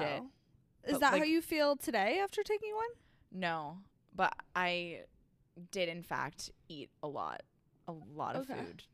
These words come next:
Speaker 2: And that's
Speaker 1: Yeah.
Speaker 2: why I don't dabble in the weeds, because
Speaker 1: Right.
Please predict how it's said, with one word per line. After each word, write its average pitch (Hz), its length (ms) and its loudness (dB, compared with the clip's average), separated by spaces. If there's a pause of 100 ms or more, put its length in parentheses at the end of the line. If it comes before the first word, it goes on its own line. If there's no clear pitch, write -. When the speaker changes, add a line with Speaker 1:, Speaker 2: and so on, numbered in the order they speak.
Speaker 2:
And 180 80 -4
that's 165 100 -4
Speaker 1:
Yeah. - 100 2
Speaker 2:
why 151 240 -2
I 170 120 -4
don't 151 380 -8
dabble 185 300 0
in 220 120 -2
the 226 80 0
weeds, 233 400 -4
because 180 260 -8
Speaker 1:
Right. - 800 -8